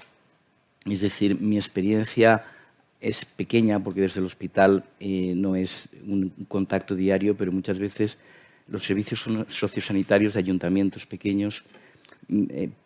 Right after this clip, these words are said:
pueden, eh, facilitar, eh, es decir, la detección en muchas ocasiones de personas, eh, vulnerables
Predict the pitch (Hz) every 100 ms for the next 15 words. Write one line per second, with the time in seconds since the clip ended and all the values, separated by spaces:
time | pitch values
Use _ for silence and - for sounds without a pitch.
0 | - - - - 110 110 117 - - 110
1 | 101 - 107 - 95 95 - 113 110 113
2 | _ _ 101 101 110 - - - 104 98
3 | 98 95 98 95 90 87 - 104 104 104
4 | 101 101 101 - - 92 104 98 98 95
5 | - - 95 95 - _ - - - _
6 | 98 95 92 87 92 90 101 104 107 123